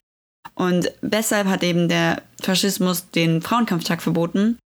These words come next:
und ihn ersetzt durch den Muttertag. Und der Muttertag wurde dann auch zum offiziellen Feiertag im Faschismus,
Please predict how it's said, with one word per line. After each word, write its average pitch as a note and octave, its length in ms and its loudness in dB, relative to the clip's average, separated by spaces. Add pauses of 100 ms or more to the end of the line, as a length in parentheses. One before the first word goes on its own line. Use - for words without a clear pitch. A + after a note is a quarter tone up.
(320)
und F#3+ 240 0
ihn F3 80 0
ersetzt F#3+ 540 -2
durch F3+ 200 0
den E3+ 200 2
Muttertag. F#3 600 0
Und F3+ 120 -2
der F3+ 60 2
Muttertag G3 500 0
wurde F3+ 160 2
dann E3 160 2
auch E3+ 300 -2
zum - 180 -4
offiziellen E3+ 500 0
Feiertag E3+ 720 -2
im E3+ 100 2
Faschismus, F#3+ 720 0